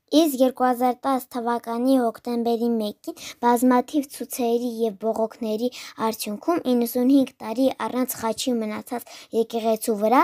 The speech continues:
տեղադրվեց երկու հարյուր կիլոգրամանոց խաչը։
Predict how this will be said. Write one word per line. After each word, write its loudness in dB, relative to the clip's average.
տեղադրվեց -2
երկու -2
հարյուր 4
կիլոգրամանոց -6
խաչը։ -10